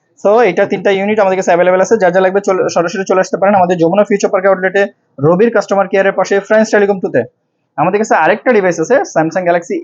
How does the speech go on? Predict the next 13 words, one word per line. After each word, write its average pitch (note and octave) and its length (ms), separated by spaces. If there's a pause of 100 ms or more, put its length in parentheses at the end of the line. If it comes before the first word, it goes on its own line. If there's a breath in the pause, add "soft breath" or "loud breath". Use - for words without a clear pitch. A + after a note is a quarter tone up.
(120)
এ G#3 40 (100)
ফিফটি G3 460
ফোর। G3 160 (560)
এ F#3+ 140
ফিফটি A3 260
ফোর B3 180
মানে F#3+ 140 (200)
হচ্ছে E3+ 160 (100)
Samsung F#3 260
Galaxy F#3+ 220 (140)
এ G3+ 40 (120)
চুয়ান্ন F#3 240 (100)
যেটাকে E3 220